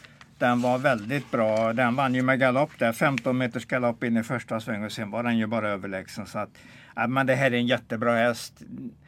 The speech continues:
Kanske lite skör utav sig. Den, eh, den har ju en lite konstig rad, men det beror nog inte på att den är dålig på något sätt. Det är nog mer att den är skör.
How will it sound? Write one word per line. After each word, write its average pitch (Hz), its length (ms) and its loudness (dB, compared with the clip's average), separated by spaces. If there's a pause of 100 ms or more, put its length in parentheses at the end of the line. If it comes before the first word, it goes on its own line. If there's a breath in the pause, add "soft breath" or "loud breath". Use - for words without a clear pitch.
(640 soft breath)
Kanske 180 480 0
lite 180 400 -2
skör 143 300 2
utav 147 340 -2
sig. 120 220 -4
Den, 139 260 -2
eh, 147 200 -4
den 151 200 -4
har 147 160 -2
ju 147 60 -6
en 151 440 -8
lite 151 220 -6
konstig 135 440 -4
rad, 117 160 0
men 127 260 -2
det 135 160 -2
beror 143 280 -4
nog 139 140 -4
inte 127 160 -6
på 123 100 -6
att 113 80 -4
den 120 160 2
är 117 80 2
dålig 113 320 -2
på - 80 -6
något 123 240 -4
sätt. 107 180 -8
Det 123 80 -4
är 135 40 -4
nog 151 140 -6
mer 123 140 -4
att 113 120 -2
den 110 200 -4
är 104 60 -6
skör. 107 340 -8